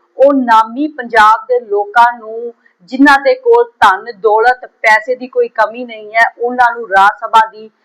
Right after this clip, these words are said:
ਸੀਟ ਦਿੱਤੀ। ਇੱਕ ਪਾਸੇ ਉਹਨਾਂ ਨੇ ਰਾਜ ਸਭਾ ਦੀ ਸੀਟ ਲਈ ਸੰਜੀਵ ਅਰੋੜਾ ਦਾ ਨਾਮ ਦਿੱਤਾ ਤੇ ਫਿਰ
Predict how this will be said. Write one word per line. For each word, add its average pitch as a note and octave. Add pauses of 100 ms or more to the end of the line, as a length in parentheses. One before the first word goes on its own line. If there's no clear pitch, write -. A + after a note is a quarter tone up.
(320)
ਸੀਟ C#4
ਦਿੱਤੀ। D#4 (260)
ਇੱਕ F#3+
ਪਾਸੇ A3
ਉਹਨਾਂ A3+
ਨੇ A3+
ਰਾਜ G#3
ਸਭਾ A3
ਦੀ A3+
ਸੀਟ A3
ਲਈ A3
ਸੰਜੀਵ A3
ਅਰੋੜਾ A#3
ਦਾ A#3
ਨਾਮ G#3+
ਦਿੱਤਾ A3+
ਤੇ A3+
ਫਿਰ A3